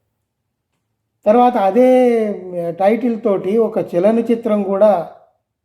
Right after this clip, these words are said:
వచ్చింది ఆ రోజుల్లో. ఫ్రాంజ్ ఓస్టన్, జర్మన్, తర్వాత మన ఇండియన్ హిమాంశు రాయ్, వీళ్ళిద్దరూ కలిసి ఇంగ్లీష్లోను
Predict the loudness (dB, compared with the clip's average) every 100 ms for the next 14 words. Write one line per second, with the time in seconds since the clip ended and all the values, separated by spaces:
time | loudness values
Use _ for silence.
0 | -14 -12 -8 -4 0 2 2 2 0 -4
1 | -6 -8 -18 _ _ _ _ _ _ _
2 | _ _ _ 0 2 0 -2 -4 -4 -4
3 | -4 -6 -6 -14 _ _ _ _ _ -10
4 | 0 0 0 -4 -6 -16 _ _ _ -2
5 | 2 2 2 0 -2 -2 -4 -2 -2 -2
6 | -2 0 2 0 -2 0 0 0 -6 -20
7 | _ _ _ _ _ _ -8 -4 -4 0
8 | 2 2 0 -4 -2 -2 -2 -2 0 -2
9 | -6 -14 _ _ _ _ _ _ -8 -2
10 | 0 2 0 0 0 2 2 0 -2